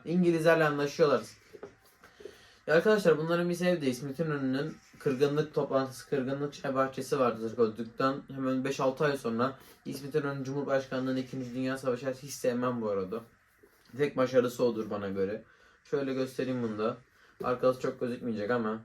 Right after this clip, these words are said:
şöyle onu da göstereyim. Güzel bir kitaptır umarım. Bakalım bunu da koyalım. Şimdi şu an benim okuduğum kitabı göstereceğim size. Karşı Devrim.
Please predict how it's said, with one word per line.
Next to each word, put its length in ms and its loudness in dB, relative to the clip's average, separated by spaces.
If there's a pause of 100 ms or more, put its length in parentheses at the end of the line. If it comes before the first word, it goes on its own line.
(240)
şöyle 200 -8
onu 140 -8
da 60 -4
göstereyim. 640 -6 (540)
Güzel 260 2
bir 60 0
kitaptır 340 0
umarım. 380 -2 (160)
Bakalım 420 -2
bunu 120 0
da 80 2
koyalım. 380 4 (420)
Şimdi 280 4
şu 200 4
an 100 4
benim 220 6
okuduğum 320 4
kitabı 300 2
göstereceğim 580 4
size. 400 8 (300)
Karşı 380 6
Devrim. 400 6